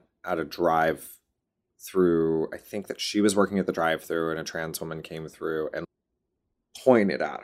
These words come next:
her or something and was like, "You're a girl." And I've had a similar experience.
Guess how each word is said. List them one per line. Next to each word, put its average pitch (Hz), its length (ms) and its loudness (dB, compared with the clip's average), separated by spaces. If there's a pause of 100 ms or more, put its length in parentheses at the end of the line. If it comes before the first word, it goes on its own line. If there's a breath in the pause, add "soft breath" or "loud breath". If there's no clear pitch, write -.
her 78 460 -6
or 95 140 0
something 95 240 -2
and 98 100 4
was 92 160 2
like, 87 280 -2 (480)
"You're 90 320 4
a - 40 -2
girl." - 340 -4
And 131 160 8
I've 139 280 8
had 139 240 8
a 113 60 12
similar 101 400 8
experience. 95 680 6